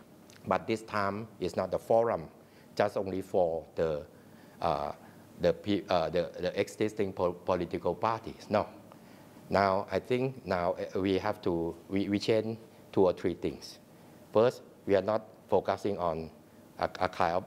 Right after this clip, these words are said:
uh, uh, you know, trying to dissolve the conflict among two pa-, parties. Now we're trying to unlock any kind of obstacles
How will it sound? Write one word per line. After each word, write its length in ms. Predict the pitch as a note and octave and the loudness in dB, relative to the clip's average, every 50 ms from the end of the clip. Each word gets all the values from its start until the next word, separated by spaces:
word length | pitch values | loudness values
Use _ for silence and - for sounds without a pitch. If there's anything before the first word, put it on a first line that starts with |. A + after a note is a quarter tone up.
| - | -2
uh, 480 | - F2 D2+ D2 D#2 - - - - - | 0 0 0 0 -2 -8 -12 -12 -10 -8
uh, 180 | E2 E2 E2 E2 | -6 -6 -4 -2
you 120 | E2+ F2 | -2 -2
know, 200 | E2+ F2+ E2+ E2 | 0 0 0 -2
trying 300 | E2 - G2+ G2 F#2+ F#2+ | -2 -2 0 0 0 0
to 100 | - F#2+ | -2 -2
dissolve 460 | E2+ F#2 G#2+ A2 - - G2+ G#2 G#2 G2+ | 0 0 0 0 2 2 2 2 2 0
the 40 | |
conflict 480 | - - - F#2+ F2 - - E2+ - - - - - - - | -4 -2 -2 -4 -4 -2 -6 -6 -6 -8 -16 -20 -12 -6 -4
among 320 | E2+ E2 F2 F2+ G2 G2+ | -2 0 0 0 0 0
two 140 | - - E2 | -2 -2 -4
pa-, 220 | - - G#2 F#2+ | -2 0 -2 -2
parties. 580 | F#2 - - E2+ E2+ F2+ - E2+ - - - - - - - - - - - - | -2 0 -2 0 0 0 -2 -4 -8 -8 -14 -18 -20 -20 -20 -20 -20 -6 2 4
Now 160 | F2 F2 E2+ | 4 6 6
we're 160 | F#2 F#2+ F2 | 4 2 0
trying 420 | - - A2+ A2+ A2+ A2 G2 F2 | 0 0 0 0 0 -2 -2 -2
to 340 | - - F2+ E2 E2 D#2+ D#2+ - - - - - - - | -2 0 0 0 0 -2 -4 -8 -12 -20 -20 -12 -4 0
unlock 560 | G#2 G2+ E2+ E2+ F#2 G2 G#2 G2 - - - - - - - - - - - - - | 0 0 0 2 2 4 4 4 2 -2 -10 -18 -18 -20 -20 -20 -20 -20 -20 -6 2
any 320 | G2 G2 G2+ F#2+ G2 F#2+ F#2 | 4 4 4 4 2 -2 -4
kind 340 | - - F2+ E2 D#2+ D#2+ - | -4 -2 -2 0 0 0 0
of 220 | F2+ F2+ E2+ - - - | 0 -2 -2 -2 -4 -4
obstacles 800 | - G2 G2 - - - A2+ G#2+ G2+ - - D#2 D2 C#2+ - - | -2 -2 -2 -2 -2 0 2 2 2 2 -2 -6 -6 -6 -8 -14